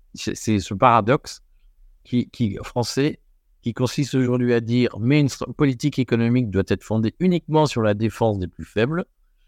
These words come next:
Les plus forts n'ont qu'à se démerder. Et quand les plus forts ferment des usines en disant, on peut pas, on va ailleurs, c'est, ah, voyez, c'est des méchants, ils ferment des usines. Enfin, on a tout fait pour qu'ils partent. Donc aujourd'hui, la stratégie contre le protectionnisme,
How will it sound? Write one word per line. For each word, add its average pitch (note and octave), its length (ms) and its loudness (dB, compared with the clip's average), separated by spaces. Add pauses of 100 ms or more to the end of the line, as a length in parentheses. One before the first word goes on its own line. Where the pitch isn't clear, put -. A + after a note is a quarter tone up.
(160)
Les B2+ 120 2
plus C#3 220 0
forts C3 500 2
n'ont C3+ 160 0
qu'à C3 180 2
se A2+ 40 -2
démerder. A2 640 0
Et G2 80 -12
quand C3+ 180 0
les B2+ 80 0
plus A2+ 200 -8
forts - 380 -2 (120)
ferment C#3+ 240 2
des A#2+ 200 0
usines A#2+ 380 0
en F#2+ 60 -2
disant, G2+ 280 -4
on F#2+ 40 -8
peut G#2+ 120 -4
pas, F2 220 -4 (480)
on A2+ 120 -4
va A2 120 2
ailleurs, C#3 380 2
c'est, - 120 -10
ah, F3 180 4
voyez, D#3 300 2
c'est D3 160 -2
des B2 140 -2
méchants, A#2 380 0
ils G#2+ 120 -4
ferment B2 220 0
des G#2 180 -2
usines. A2+ 300 2
Enfin, - 240 0 (500)
on A2+ 40 -4
a A2 100 0
tout A2 160 -8
fait D#3+ 160 2
pour A#2+ 180 -4
qu'ils C3 160 -2
partent. - 460 2
Donc A#2 180 -4
aujourd'hui, B2+ 460 0
la A2+ 140 2
stratégie A2+ 540 -2
contre - 280 -16
le G2+ 120 -8
protectionnisme, - 760 -4